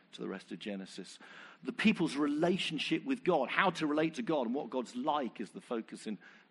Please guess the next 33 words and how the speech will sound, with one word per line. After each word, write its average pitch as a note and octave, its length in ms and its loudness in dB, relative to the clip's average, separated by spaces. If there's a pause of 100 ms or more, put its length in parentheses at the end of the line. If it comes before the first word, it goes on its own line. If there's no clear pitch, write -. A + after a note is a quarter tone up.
Exodus G#2 520 -8
and G#2 120 -8
Leviticus. - 640 -12 (540)
And A2 180 2
then B2 300 8 (500)
they A2+ 140 2
set A2+ 240 0
off - 320 -4 (100)
for G2+ 100 -10
this G2+ 140 -6
journey G#2 360 -2
to G2 100 -10
the G2+ 60 -4
land F#2+ 400 -6 (160)
through - 120 -10
Numbers, F#2+ 400 -10
Deuteronomy, F#2 640 -8 (460)
and - 120 -16
get F#2+ 200 -4
in F2 220 -4 (540)
and F2+ 100 -14
settle F2 500 -10 (1200)
right F2 160 -6
up - 160 -14
to - 60 -14
about E2+ 300 -12
one E2+ 240 -10
Kings E2+ 260 -12
eleven, D#2+ 380 -12 (760)
where D#2 100 -14
it - 80 -18 (140)
starts - 600 -12 (100)
to, E2+ 360 -4